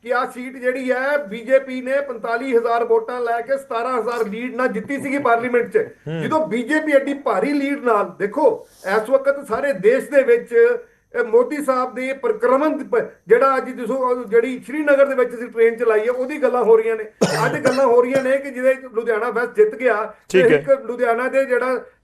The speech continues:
Speaker 1: ਸਭ ਤੋਂ ਗੰਦੀ ਮਾਰਕੀਟ ਜਿਹੜੀ ਇਹਨਾਂ ਨੇ ਬਣਾਈ ਹੋਈ ਹੈ, ਜਵਾਹਰ ਨਗਰ ਕੈਂਪ, ਉਹਨੂੰ ਕਰੋਲ ਬਾਗ ਬਣਾ ਦਿਆਂਗੇ।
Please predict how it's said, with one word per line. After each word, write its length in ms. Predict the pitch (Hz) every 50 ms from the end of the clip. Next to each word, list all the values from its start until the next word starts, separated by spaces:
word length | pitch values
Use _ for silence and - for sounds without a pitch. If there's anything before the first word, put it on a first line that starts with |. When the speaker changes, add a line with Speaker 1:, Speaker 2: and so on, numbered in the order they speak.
| _ _
Speaker 1:
ਸਭ 120 | - 269 277
ਤੋਂ 260 | - - 302 294 -
ਗੰਦੀ 280 | 214 226 226 247 285 277
ਮਾਰਕੀਟ 360 | 254 240 233 233 240 262 254
ਜਿਹੜੀ 200 | 226 247 247 247
ਇਹਨਾਂ 160 | 247 240 247
ਨੇ 60 | 247
ਬਣਾਈ 260 | 233 220 220 220 226
ਹੋਈ 160 | 226 226 233 240
ਹੈ, 60 | 226
ਜਵਾਹਰ 280 | 196 202 233 254 254
ਨਗਰ 200 | 247 240 247 240
ਕੈਂਪ, 320 | - 220 220 214 214 214 226 226 233 220 - - _ _ -
ਉਹਨੂੰ 240 | 240 269 302 294 -
ਕਰੋਲ 280 | 247 233 240 254 262
ਬਾਗ 180 | 262 269 269 269
ਬਣਾ 240 | 262 247 240 233 233
ਦਿਆਂਗੇ। 380 | 226 233 233 233 226 226 220